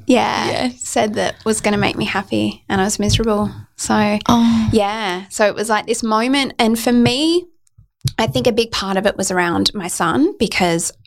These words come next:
Speaker 1: I thought as a teacher, like, I mean, I had thirty kids in my classroom and I was
Speaker 2: Mm.
Speaker 1: like, "I'm gonna have six of them of my own 'cause I've got this down pat. I know how to control a classroom."
Speaker 2: Yeah.
Speaker 1: I had one and I was like, "I have no idea what I'm doing." <laughs>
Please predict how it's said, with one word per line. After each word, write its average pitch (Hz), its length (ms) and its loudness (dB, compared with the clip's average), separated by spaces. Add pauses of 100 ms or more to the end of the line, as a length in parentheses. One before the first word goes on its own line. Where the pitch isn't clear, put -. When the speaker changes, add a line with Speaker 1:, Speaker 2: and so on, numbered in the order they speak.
Speaker 1:
I 208 140 2
thought - 560 -8
as 214 160 0
a 277 60 -8
teacher, - 380 -4 (440)
like, 180 200 0
I 190 100 0
mean, 175 260 2
I 196 160 0 (280)
had 170 260 -8
thirty 165 220 -2
kids - 280 -6
in 175 80 0
my - 100 -2
classroom 202 420 -2
and 202 100 2
I 180 100 4
was 165 120 2
Speaker 2:
Mm. 165 40 0
Speaker 1:
like, 170 320 -2
"I'm 233 120 -6
gonna 269 120 0
have 233 100 0
six - 360 -2
of 180 120 -4
them 165 240 2
of 185 120 -2
my 160 180 0
own 233 360 2 (360)
'cause 196 320 0 (180)
I've 240 180 2
got - 160 -2
this 196 180 -6
down 156 220 -6
pat. - 340 -4
I 214 80 2
know 214 160 0
how 190 220 -2
to 160 80 -2
control - 440 -6
a - 60 -8
classroom." - 680 -4 (120)
Speaker 2:
Yeah. 175 260 4 (260)
Speaker 1:
I - 60 -2
had 220 220 -2
one 180 440 -2
and 190 120 -6
I 135 140 -6
was - 240 -10
like, 165 360 -4
"I - 40 -6
have 202 100 -4
no 220 240 0
idea - 260 -2
what - 160 0
I'm - 100 -4
doing." - 540 -2
<laughs> 403 80 0